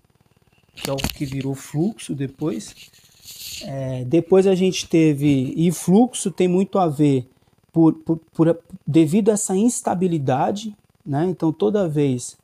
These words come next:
pelo menos eu, eu me enxergo dessa forma, toda vez que, o, que,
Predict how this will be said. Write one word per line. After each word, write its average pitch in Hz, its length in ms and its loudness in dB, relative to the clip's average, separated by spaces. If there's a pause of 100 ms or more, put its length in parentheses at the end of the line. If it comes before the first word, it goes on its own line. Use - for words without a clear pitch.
pelo 139 180 -6
menos 151 460 -4 (120)
eu, 143 300 -10
eu 160 100 -10
me 147 120 -4
enxergo 147 300 -6
dessa 151 260 -8
forma, 135 400 -10 (720)
toda 175 280 4
vez 185 360 2
que, - 120 -4
o, 185 200 2
que, 156 460 -4